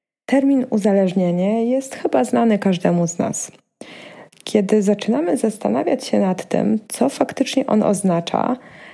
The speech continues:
prawdopodobnie przed oczami stanie nam osoba uzależniona od al-, od alkoholu czy narkotyków. Uzależnienie od substancji psychoaktywnych doczekało się ściśle określonych kryteriów diagnostycznych,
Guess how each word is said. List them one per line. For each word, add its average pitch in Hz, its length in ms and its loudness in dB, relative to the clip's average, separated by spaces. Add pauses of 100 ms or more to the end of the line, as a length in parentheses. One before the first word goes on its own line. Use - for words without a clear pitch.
(380)
prawdopodobnie 240 1000 2
przed 196 240 0
oczami 190 500 0
stanie 254 360 0
nam 240 160 0
osoba 233 420 0
uzależniona 196 680 4
od 180 100 2
al-, 175 160 2 (140)
od 196 160 2
alkoholu 190 1000 2
czy 269 120 0
narkotyków. 262 840 -2 (880)
Uzależnienie 220 640 2
od - 180 -2
substancji - 680 -4
psychoaktywnych 196 1080 -2
doczekało 240 680 0
się 220 160 0
ściśle 247 600 0
określonych 196 640 2
kryteriów 220 560 0
diagnostycznych, 185 1040 -2